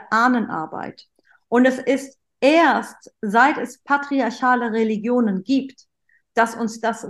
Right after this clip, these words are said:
regelrecht abgewöhnt wurde, um nicht in unsere Kraft zu treten.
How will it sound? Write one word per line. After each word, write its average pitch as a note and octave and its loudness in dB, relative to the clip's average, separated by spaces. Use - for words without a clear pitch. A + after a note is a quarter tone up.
regelrecht C#4 -2
abgewöhnt F#3+ -2
wurde, F#3+ -4
um G#3 2
nicht C#4 0
in B3+ -2
unsere B3 -4
Kraft A#3 -4
zu G3 -14
treten. E3 -12